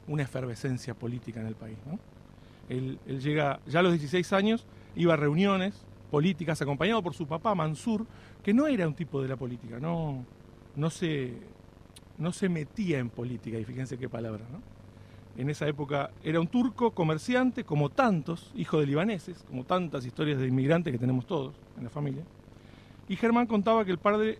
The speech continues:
que el padre no participaba en política, pero le inculcó la necesidad de leer. Me llamó mucho y me marqué,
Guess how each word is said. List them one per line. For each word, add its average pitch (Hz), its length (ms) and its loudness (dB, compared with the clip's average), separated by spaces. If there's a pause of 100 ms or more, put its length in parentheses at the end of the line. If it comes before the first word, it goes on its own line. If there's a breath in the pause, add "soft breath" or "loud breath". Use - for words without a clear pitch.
que 175 80 0
el 156 60 2
padre 220 200 8
no 214 100 4
participaba 190 440 0
en 208 60 0
política, 214 340 0
pero 165 160 0
le 165 80 2
inculcó 170 420 0
la 220 100 0
necesidad 165 640 0
de 170 160 2
leer. 127 240 2 (460 loud breath)
Me 147 100 0
llamó 202 220 0
mucho 247 320 -2
y 196 40 2
me 160 120 2
marqué, 156 480 -4